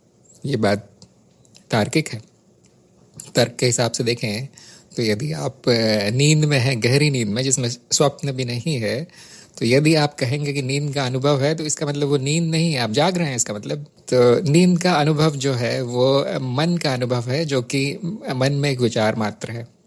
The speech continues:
यानी कि मानसिक अनुभव है। और स्वप्न का अनुभव, अ, शुद्ध मानसिक अनुभव है, उसमें शरीर भी नहीं होता, जो आपका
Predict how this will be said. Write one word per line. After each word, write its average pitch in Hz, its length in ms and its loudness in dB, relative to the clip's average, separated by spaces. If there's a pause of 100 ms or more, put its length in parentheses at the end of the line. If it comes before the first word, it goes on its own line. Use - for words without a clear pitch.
(520)
यानी 120 160 0
कि 151 60 0
मानसिक 117 400 0
अनुभव 117 320 -2
है। 139 120 -10 (840)
और 120 540 0
स्वप्न 170 380 4
का 143 120 -2
अनुभव, 135 380 -2 (680)
अ, 127 320 -2 (300)
शुद्ध 202 380 4
मानसिक 147 500 0
अनुभव 110 420 -2
है, 110 140 -6 (420)
उसमें 139 720 -2
शरीर 117 360 0
भी 135 120 0
नहीं 139 200 2
होता, 143 380 0
जो 110 200 -2
आपका 110 460 -6